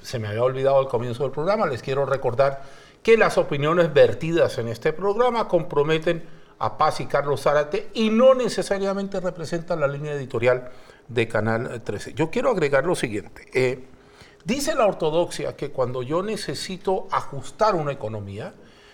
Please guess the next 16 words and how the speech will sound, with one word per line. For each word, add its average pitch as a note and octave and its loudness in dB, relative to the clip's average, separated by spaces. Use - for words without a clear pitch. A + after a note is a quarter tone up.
se - 0
ajustan A3 2
aquellos G#3 -2
sectores G#3 0
que E3 -4
son G#3 0
normalmente, G#3 0
no F3+ 2
te G3 2
dan G3 2
ganancia G3 2
inmediata F3 0
y C#3+ -4
sí F#3 -6
urgencia F#3 -6
inmediata. A#3 -4